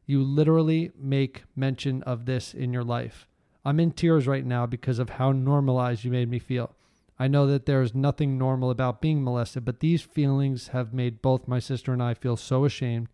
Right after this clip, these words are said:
and it is taking us years to even open up to our husbands about it. I'm so glad that Doug was open and understanding of you and your feelings, and I'm so happy that you have been able to be as honest with him and yourself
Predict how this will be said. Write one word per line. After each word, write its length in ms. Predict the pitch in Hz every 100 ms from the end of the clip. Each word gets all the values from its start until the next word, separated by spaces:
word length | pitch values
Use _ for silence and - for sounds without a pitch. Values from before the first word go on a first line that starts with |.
| _ 135
and 140 | 135
it 100 | 131
is 140 | 131
taking 340 | - 151 - 139
us 180 | 127 -
years 680 | 135 151 156 139 - -
to 280 | - 135 143
even 280 | 151 131 143
open 280 | 160 143 147
up 160 | 143 123
to 100 | 131
our 100 | 120
husbands 320 | 117 107 113
about 280 | 117 113 110
it. 80 | - _ _ _ _ _ -
I'm 80 | 139
so 180 | 170 160
glad 320 | 151 156 143
that 180 | 143 117
Doug 220 | 147 139
was 140 | 131
open 320 | 139 143 147
and 160 | 131 135
understanding 720 | 131 123 - 143 139 139 135
of 100 | 113
you 140 | 127 131
and 100 | 127
your 80 |
feelings, 560 | 117 156 180 185 180 - _ _ _ _ 135
and 100 | 139
I'm 80 |
so 320 | 120 - 165 139
happy 340 | 143 135 139
that 180 | 131 143
you 80 | 135
have 100 | 123
been 100 | 131
able 260 | 131 127
to 120 | 123 131
be 160 | 135
as 140 | 131 127
honest 360 | 139 131 131 -
with 180 | 127 -
him 340 | 135 131 135 -
and 240 | 131 135
yourself 520 | 131 123 135 123 117